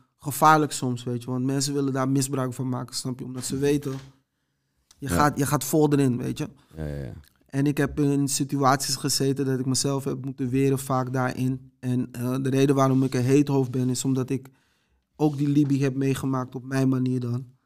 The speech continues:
Speaker 1: En, eh, dingen heb gezien die je als kind misschien niet had moeten zien, eh, tijdens het opgroeien.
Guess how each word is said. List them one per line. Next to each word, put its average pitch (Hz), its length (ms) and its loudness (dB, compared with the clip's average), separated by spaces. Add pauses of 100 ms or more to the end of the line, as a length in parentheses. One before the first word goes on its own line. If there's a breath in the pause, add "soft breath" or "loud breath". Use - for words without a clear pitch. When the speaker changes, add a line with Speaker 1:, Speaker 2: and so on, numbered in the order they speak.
(400)
Speaker 1:
En, 127 500 -2
eh, 123 240 -4
dingen 135 300 4
heb 135 160 0
gezien 135 420 0
die 131 100 0
je 135 100 0
als - 200 -6
kind 147 200 0
misschien 139 320 0
niet 135 140 0
had 131 140 -2
moeten 131 220 -6
zien, 127 340 -2 (160)
eh, 120 600 -8 (380)
tijdens 127 280 0
het 131 120 -4
opgroeien. 131 600 -2